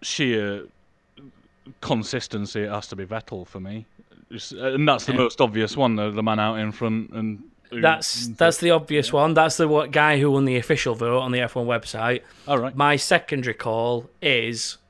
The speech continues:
Speaker 2: Giovinazzi.
Speaker 1: Yeah, he, he was gonna be my little shout out, I think, because
Speaker 2: Yeah.
Speaker 1: you
Speaker 2: Uh,
Speaker 1: know
Speaker 2: and I, that, that's who I'd personally give it to. And yeah, I know he's not finishing the points or anything, but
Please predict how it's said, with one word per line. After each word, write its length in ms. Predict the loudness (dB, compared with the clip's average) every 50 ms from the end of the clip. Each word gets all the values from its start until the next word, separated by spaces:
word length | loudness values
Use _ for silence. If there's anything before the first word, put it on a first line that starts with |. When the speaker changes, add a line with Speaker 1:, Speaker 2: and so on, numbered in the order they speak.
| -20 -14
Speaker 2:
Giovinazzi. 800 | -8 -4 -2 -2 -2 -2 -2 -4 -6 -6 -6 -8 -10 -10 -10 -12 -14 _ _ _ _
Speaker 1:
Yeah, 240 | -4 -2 -2 0 0
he, 160 | 0 -2 -2
he 120 | 0 -2 -2
was 140 | -2 -2 -4
gonna 180 | -4 -6 -6
be 120 | -4 -4 -4
my 200 | -2 -2 -2 -2
little 260 | -4 -6 -6 -8 -8
shout 320 | -6 -4 -4 -2 -4 -4
out, 200 | -6 -8 -8 -10
I 80 | -12 -14
think, 260 | -12 -12 -14 -14 -14
because 400 | -14 -14 -12 -12 -12 -12 -12 -12
Speaker 2:
Yeah. 240 | -10 -10 -10 -10 -12 _ _ _ _ -10 -4
Speaker 1:
you 60 | 0
Speaker 2:
Uh, 180 | 2 2 2 2
Speaker 1:
know 60 | 2
Speaker 2:
and 200 | 0 0 0 0
I, 160 | 0 0 0
that, 320 | 2 2 2 2 0 0 2
that's 240 | 4 4 4 4 2
who 100 | 2 4
I'd 280 | 4 4 2 0 -2
personally 480 | 0 2 4 4 4 2 0 -4 -4 -2
give 100 | -2 -2
it 100 | -2 -2
to. 120 | -2 0 0
And 160 | 0 -2 -4 -8 -14 -20 -20 -20 _ _ _ _ _ _ _ -14 -12 -12 -14 -16 -20 -12
yeah, 300 | -4 0 4 4 6 6
I 40 | 6
know 200 | 4 4 4 4
he's 120 | 4 4 2
not 140 | -2 -4
finishing 320 | -4 -6 -6 -4 -4 -4 -4
the 80 | -4
points 400 | -4 -4 -6 -6 -6 -6 -6 -6
or 60 | -6 -6
anything, 420 | -6 -6 -8 -6 -6 -6 -4 -2
but 260 | -2 0 0 -2 -2